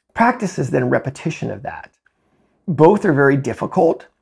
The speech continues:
Training is hard, and honestly, it's pretty damn frustrating. But you have to embrace it, and you've got to get through it. So the training is hard. Yeah, it's frustrating.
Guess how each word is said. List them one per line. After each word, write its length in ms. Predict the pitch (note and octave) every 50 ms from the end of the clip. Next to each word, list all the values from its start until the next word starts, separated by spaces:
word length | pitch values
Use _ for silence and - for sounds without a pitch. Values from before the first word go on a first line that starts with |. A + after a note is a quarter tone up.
| _ _ _
Training 320 | - - A#3+ B3+ C#4+ C#4+ B3
is 100 | F#3 D#3
hard, 300 | D3+ E3 - E3 F3 E3
and 100 | C3+ -
honestly, 540 | - D#3+ F#3 G3+ G3 - B3 B3 E4+ - -
it's 140 | - D#3+ -
pretty 280 | - - - B3+ -
damn 280 | F3+ E3+ D#3 D#3+ F3 F3+
frustrating. 720 | F3 - - D#3 D#3 - - C#3 A2+ G#2+ A2 G2+ - - _ _ _ _ _ _ _ _ _ _ _ _ _ _ _
But 160 | - F3+ F3+
you 80 | D#3+ D#3
have 260 | C#3+ - - - -
to 120 | - E3 D3+
embrace 480 | C#3 B2 B2 B2 C3 D3 C#3 C#3 -
it, 140 | - F2+ _
and 160 | - C3 B2+ B2
you've 180 | A#2+ B2 C3+
got 160 | - A#2+ A2+
to 80 | B2+ B2+
get 200 | C3+ A2+ A2+ -
through 340 | - - - C3+ C3+ C#3 C3
it. 220 | - - - - _ _ _ _ _ _ _ _ _ _ _ _ _
So 260 | - - G3 E3+ E3
the 140 | E3+ F3+ E3
training 340 | - - G#3+ G#3 G#3+ A3+ A3+
is 100 | G#3 -
hard. 380 | - F#3 - - - - F3+
Yeah, 240 | - F#3 F3+ E3 -
it's 140 | - - -
frustrating. 760 | - - - E3 - - C#3 C3+ C#3+ D3+ C#3 C3+ D#3 D3